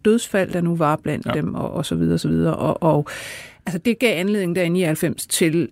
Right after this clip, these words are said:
Speaker 1: en hel del diskussion om, at vi havde opført os helt forfærdeligt, og specielt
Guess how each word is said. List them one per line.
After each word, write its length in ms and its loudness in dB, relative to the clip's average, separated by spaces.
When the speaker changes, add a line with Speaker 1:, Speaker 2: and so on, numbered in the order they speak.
Speaker 1:
en 140 -2
hel 240 4
del 100 2
diskussion 480 0
om, 200 2
at 160 -2
vi 80 2
havde 180 4
opført 300 0
os 80 -2
helt 140 -2
forfærdeligt, 340 0
og 60 0
specielt 380 0